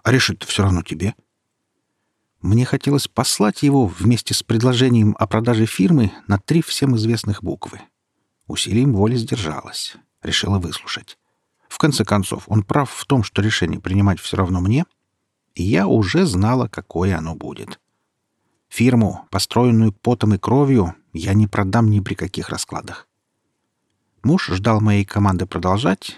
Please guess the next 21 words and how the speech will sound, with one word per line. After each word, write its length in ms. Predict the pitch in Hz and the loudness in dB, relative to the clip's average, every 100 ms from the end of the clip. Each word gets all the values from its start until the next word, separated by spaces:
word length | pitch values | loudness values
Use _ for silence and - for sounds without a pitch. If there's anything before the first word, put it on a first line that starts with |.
| - | -6
и 120 | - | 0
я 100 | 160 | 2
махнула 420 | 170 113 143 135 | 0 0 0 0
рукой, 440 | 127 113 87 78 82 _ _ | 0 -2 -2 -4 -6 _ _
мол, 200 | - 101 110 | -4 -4 -4
давай, 480 | - 90 90 90 - | -2 0 -2 -8 -10
рассказывай. 720 | 85 85 - 80 98 - - _ _ _ _ _ _ _ _ _ _ _ _ _ _ | -10 -8 -8 -8 -8 -12 -18 _ _ _ _ _ _ _ _ _ _ _ _ _ _
"Мы 200 | - 107 | -2 0
создадим 600 | 117 104 95 107 139 123 - - | 2 2 2 4 4 2 0 0
пао, 420 | 117 110 98 - - _ _ | 4 2 0 -6 -20 _ _
публичное 580 | - - 151 - - 147 | -6 0 2 2 0 0
акционерное 640 | - - - 82 120 135 123 | -2 -6 -2 2 2 2 2
общество. 640 | 107 - - - - - _ _ _ _ _ - | 2 -2 -6 -6 -10 -18 _ _ _ _ _ 0
Выйдем 340 | 110 160 147 | 2 4 4
на 120 | 135 | 2
биржу 480 | 87 90 80 78 87 _ | 0 -4 -4 -10 -14 _
и 80 | 107 | -2
продадим 400 | 101 98 113 156 | 0 0 2 0
процентов 500 | 101 98 135 127 - | 0 -2 -2 -2 -4
сорок 340 | 95 107 - | 0 -2 -2
акций. 520 | - - - - - | -10 -8 -10 -10 -18